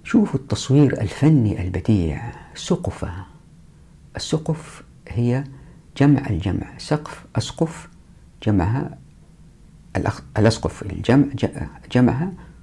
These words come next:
سقفا. يعني المجتمع الذي لا يحكم بالإسلام بالتأكيد سيكون في تركيبته طبقي،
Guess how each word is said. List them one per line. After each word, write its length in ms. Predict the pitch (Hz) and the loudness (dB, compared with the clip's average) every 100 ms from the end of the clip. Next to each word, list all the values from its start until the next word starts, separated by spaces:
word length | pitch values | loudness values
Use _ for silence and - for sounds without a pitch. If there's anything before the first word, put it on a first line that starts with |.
| - | -4
سقفا. 440 | - - - 73 - - - - - - - - - - | -2 -2 -2 -6 -8 -16 -20 -20 -20 -20 -20 -20 -14 0
يعني 500 | 110 156 143 135 95 | 2 4 4 2 2
المجتمع 800 | 87 98 - - 120 92 87 - - - - - - | 0 -2 -4 2 4 4 2 -2 -6 -16 -20 -14 -6
الذي 400 | 98 98 98 95 | -4 -2 -2 -2
لا 200 | 95 127 | 2 4
يحكم 440 | 156 - - 87 | 4 2 -2 -2
بالإسلام 840 | 90 - - - - 85 - 127 151 - - - - - - - | -2 -6 -8 -8 -6 -6 -4 -6 -8 -12 -20 -20 -20 -20 -20 -4
بالتأكيد 1080 | 107 160 180 - - - 101 95 131 135 - - - | 2 2 2 2 0 2 0 2 2 0 -6 -16 -8
سيكون 800 | - 98 92 - 117 92 95 98 - - - - | 0 2 2 2 2 2 -2 -6 -14 -20 -20 -20
في 140 | - 101 | -4 -2
تركيبته 720 | - 90 - 101 90 - 110 110 | 0 -4 -2 -4 -4 -6 -8 0
طبقي، 420 | 120 98 87 147 | 2 4 2 0